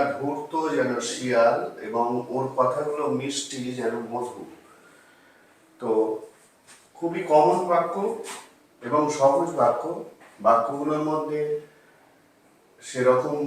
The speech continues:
কিছু নেই, শুধু এই জায়গাটুকু তোমাদের বুঝে নিতে হবে কিভাবে বার করবে, যেগুলো আমি দাগ দিয়েছি। এখানে যেটা বলা হয়েছে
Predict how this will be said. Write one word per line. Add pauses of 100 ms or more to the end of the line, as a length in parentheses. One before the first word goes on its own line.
(460)
কিছু (100)
নেই, (1160)
শুধু (320)
এই (140)
জায়গাটুকু (200)
তোমাদের (1080)
বুঝে
নিতে
হবে (140)
কিভাবে (840)
বার (100)
করবে, (960)
যেগুলো (100)
আমি (120)
দাগ (120)
দিয়েছি। (3000)
এখানে (100)
যেটা (100)
বলা
হয়েছে